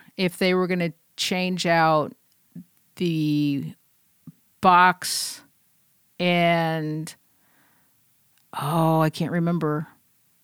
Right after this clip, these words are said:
There was one step up from that, and then to change everything to copper wire was only an extra hu-,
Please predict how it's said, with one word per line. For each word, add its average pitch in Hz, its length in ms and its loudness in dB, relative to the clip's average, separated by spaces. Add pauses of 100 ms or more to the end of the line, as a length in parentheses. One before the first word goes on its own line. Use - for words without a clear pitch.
(440)
There 175 100 0
was 170 140 0
one 202 360 2
step - 420 0
up 185 260 0
from 185 240 -4
that, 165 380 0
and 170 160 0
then 175 200 2
to - 120 -4
change 180 460 -2
everything 180 460 -2
to 156 60 -4
copper 151 380 -2
wire 175 300 2
was 156 120 -4
only 233 240 4
an 160 80 2
extra 143 280 -4
hu-, 151 80 -4